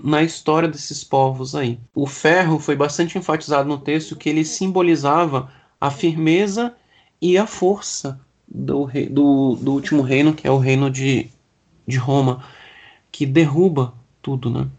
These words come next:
Que impôs uma pax romana com bastante rigor. E o, o último ponto, então, na verdade,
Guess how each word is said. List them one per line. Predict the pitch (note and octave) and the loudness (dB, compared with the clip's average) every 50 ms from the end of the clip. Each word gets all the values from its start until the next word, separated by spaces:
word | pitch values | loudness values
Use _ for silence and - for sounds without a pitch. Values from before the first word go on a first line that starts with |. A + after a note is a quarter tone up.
| _ _ _ - - | _ _ _ -8 -2
Que | - F#3+ | 2 4
impôs | G3+ G3+ G3+ - F3+ F#3 G3 G3 F3 | 4 4 4 6 6 8 6 6 4
uma | G3 F#3 F3 E3+ D#3 C#3+ C#3 | 2 0 2 2 0 0 -2
pax | C3+ - D#3 D3 D#3+ - - - | -2 0 0 0 0 -2 -6 -12
romana | D3 D3+ C3+ C3 B2+ C3+ D#3 F3+ F3+ F3+ F3 | -10 -8 -6 -4 -4 -4 -4 -4 -4 -6 -6
com | E3+ - - E3+ E3 E3 C#3+ C3 B2 - - _ _ _ _ _ _ - - | -8 -8 -6 -4 -4 -2 -4 -6 -10 -14 -18 _ _ _ _ _ _ -20 -12
bastante | B2 B2+ B2+ B2+ B2+ - - D#3 D#3+ F#3 F3+ - - F#3 F3 D3+ C3+ C3+ - _ _ _ _ _ _ _ - | -6 -4 -2 -2 -2 -4 -4 -4 -4 -4 -6 -6 -6 -4 -4 -4 -4 -8 -14 _ _ _ _ _ _ _ -8
rigor. | A2+ D3 E3 E3 - B2+ B2 B2 B2 - _ _ _ | -4 -4 -4 -2 -4 -6 -6 -6 -8 -10 _ _ _
E | - - E3 E3+ | -6 -2 0 2
o, | F3 | 4
o | E3+ E3+ D#3+ D#3 D3+ D3 - - - C#3+ C#3 | 4 4 4 2 0 -2 -4 -6 -6 -6 -4
último | C#3+ C#3+ C#3+ - D3 C3+ C3+ | -4 -6 -6 -6 -6 -6 -4
ponto, | C3+ - F3+ G#3 A3 G3+ G#3 - C3+ C3+ - _ _ _ _ _ | 0 0 2 2 0 -2 -4 -8 -10 -12 -12 _ _ _ _ _
então, | - E3+ E3+ D3 | 0 2 2 4
na | C#3+ F#3 G3+ | 4 2 2
verdade, | F#3+ G#3 G3 E3+ E3 F3 G3 G#3+ G#3+ F3+ D3 C#3+ C3+ C3+ | 2 0 -2 -2 -2 -2 -2 -2 -4 -6 -8 -10 -12 -14